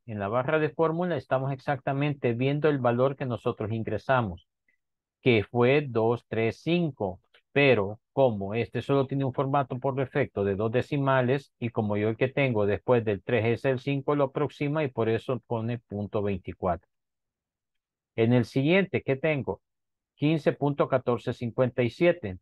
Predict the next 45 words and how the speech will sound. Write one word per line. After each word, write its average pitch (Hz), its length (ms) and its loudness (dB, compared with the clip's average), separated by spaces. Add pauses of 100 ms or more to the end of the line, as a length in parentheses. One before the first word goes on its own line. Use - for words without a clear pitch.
¿Por 104 180 -4
qué 120 120 -4
me 120 160 0
da 123 160 2
quince? 156 400 -2
Porque 101 260 -6
solo 113 240 2
son 127 220 -2
dos 131 120 -2
decimales 143 640 0
y 123 80 -4
como 107 300 0
yo 113 180 2
tengo 131 240 2
acá 127 440 2
uno, 135 380 -2
cuatro 139 380 2
y 110 60 0
el 101 100 -4
tercer 127 480 0
dígito, 120 580 -6 (280)
el 107 140 -2
tercer 120 320 4
deci-, 127 280 -4 (100)
de, 117 680 2
eh, 110 60 2
decimal 123 480 0
es 120 140 0
cinco, 156 460 -2 (140)
lo 104 180 0
aproxima 107 600 -4
también 135 500 -4 (380)
y 135 100 -2
me 117 140 2
lo 104 120 2
va 101 60 4
a 92 60 0
poner 110 300 -4
como 113 240 -4
quince 101 280 -6
punto 98 340 -6
quince. 92 340 -12 (1500)
¿Se 101 100 -2
entiende 117 420 0
eso? 90 240 -8